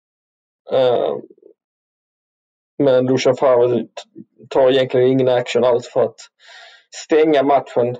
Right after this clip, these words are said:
eh, och, och stärka försvaret, utan, eh, det blev två mål för Leverkusen och,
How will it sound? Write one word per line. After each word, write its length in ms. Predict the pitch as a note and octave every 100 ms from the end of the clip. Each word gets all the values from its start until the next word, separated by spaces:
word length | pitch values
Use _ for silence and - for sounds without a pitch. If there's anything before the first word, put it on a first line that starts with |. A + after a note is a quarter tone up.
| _ -
eh, 280 | B2+ B2+ B2 - _ _
och, 300 | - C3 -
och 80 | C3
stärka 580 | - C3 C3+ - B2 A#2+
försvaret, 760 | - B2+ C#3+ C3 A#2+ A#2 B2
utan, 440 | - - B2 A#2+ A#2+
eh, 320 | A#2+ A#2 A#2 - _ _ _ _ _ _ _ _ _ _ _ _ _ _
det 480 | G3+ A#2+ C3 B2+ B2
blev 180 | C#3 B2+
två 260 | - C3+
mål 200 | B2+ B2
för 120 | B2 B2+
Leverkusen 760 | B2 A#2 - A#2 A2+ B2 A#2+
och, 320 | A#2 A#2+ -